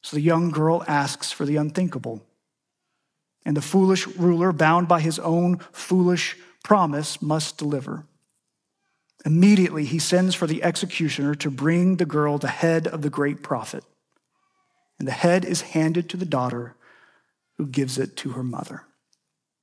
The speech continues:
And Herodias finally gets what she's wanted for so long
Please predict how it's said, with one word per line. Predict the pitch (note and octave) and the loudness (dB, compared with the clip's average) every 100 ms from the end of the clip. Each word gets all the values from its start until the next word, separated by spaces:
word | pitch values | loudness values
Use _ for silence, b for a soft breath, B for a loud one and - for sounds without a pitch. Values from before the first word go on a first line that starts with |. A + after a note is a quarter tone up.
| _ _ _ _ _ | _ _ _ _ _
And | D#3 C#3+ | -4 -2
Herodias | D#3+ E3+ G3 F3 D#3+ D#3 | 2 4 4 2 0 2
finally | - F#3 G#3 G3+ | 4 6 6 4
gets | F3+ F3+ - | 2 0 -2
what | - | -4
she's | G3+ F3+ | -2 -2
wanted | E3 E3+ E3+ | 0 0 -2
for | - D3 | -4 -6
so | - C#3+ | -4 -2
long | B2+ A2+ D3+ D#3+ | -4 -6 -8 -12